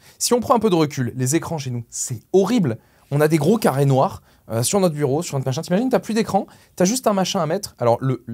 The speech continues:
l'aboutissement de ça, ce serait des lunettes, pas un espèce de gros machin. Des lunettes, et t'as ça qui est devant toi. Et genre, tu peux bosser là,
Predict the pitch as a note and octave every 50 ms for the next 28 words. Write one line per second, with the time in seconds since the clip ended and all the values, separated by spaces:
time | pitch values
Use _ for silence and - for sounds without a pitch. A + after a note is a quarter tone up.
0 | G#2+ - - B2 C3+ C3+ C3+ C3+ E3 F3+ F3+ - - F#3 E3+ - - G3+ A3+ A3
1 | F#3 - G#3 F#3+ - C3+ B2+ - C3 B2 B2 A#2+ C#3+ D#3+ F3 F#3 F3+ - - C3
2 | A#2 A2+ A2 A2 - - B2+ B2 B2 B2 A#2 A2 A2+ B2 B2 B2 C#3 - G3+ G3
3 | G3+ - - _ _ _ _ _ _ - C3 C3+ E3 E3 D#3+ D#3+ F#3 G#3+ - -
4 | _ _ _ _ _ _ _ _ _ _ - E3 E3+ - - E3+ D#3+ - - G3+
5 | G#3+ - F3+ D#3 C#3 C3+ D#3 D3 C#3 - C#3 D3 A#3+ C4 _ _ _ _ _ _
6 | _ _ - D3 C#3 D3 E3+ - - - - - G3 F#3 D3+ E3+ D#3+ - - C#4
7 | B3 F3+ - -